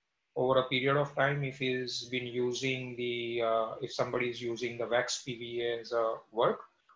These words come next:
or sometimes styrene also polymerizes and builds up on the mold surface. So this need to be cleaned, uh, with a certain, uh, standard procedures, uh, which, uh, typically recommended for this purpose is, uh,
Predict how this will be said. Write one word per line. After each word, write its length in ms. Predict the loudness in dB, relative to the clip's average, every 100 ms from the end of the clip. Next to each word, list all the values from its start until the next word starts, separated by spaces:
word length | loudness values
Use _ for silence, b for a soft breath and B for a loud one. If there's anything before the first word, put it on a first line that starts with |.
| _
or 220 | 6 8
sometimes 680 | 6 4 4 4 4 4 2
styrene 440 | 6 6 6 2 0
also 420 | -2 0 0 4
polymerizes 720 | 4 4 4 4 4 2 -2
and 160 | -4 -2
builds 260 | -4 0
up 140 | 0 0
on 140 | -4
the 60 | -4
mold 280 | -4 -4
surface. 600 | -2 -4 -4 -6 -8 -10 _ _ _ _ _ _ _ _
So 160 | -8 -2
this 320 | 2 2 0
need 220 | -4 -4
to 80 | -6
be 240 | -6 -6 -6
cleaned, 460 | 2 2 2 -2 -8 -16 _ _ _ _ _
uh, 240 | 0 2 2
with 180 | 0 2
a 100 | 2
certain, 760 | 6 4 6 4 2 0 -2 0
uh, 640 | 0 0 -2 -4 -8 -12 -14 _
standard 540 | -2 4 4 4 0 -2
procedures, 760 | 0 2 4 4 4 0 -2 -2
uh, 140 | -2 -2
which, 380 | -6 -4 -4 0
uh, 320 | 2 2 2 -2
typically 540 | -2 0 2 2 2 0
recommended 680 | 0 -2 -4 -2 0 0 -2 -10 b b b -16 -2
for 680 | 4 6 6 6 6 4 2
this 220 | 0 6
purpose 400 | 6 6 6 6
is, 480 | 6 4 2 0 2
uh, 400 | 4 4 4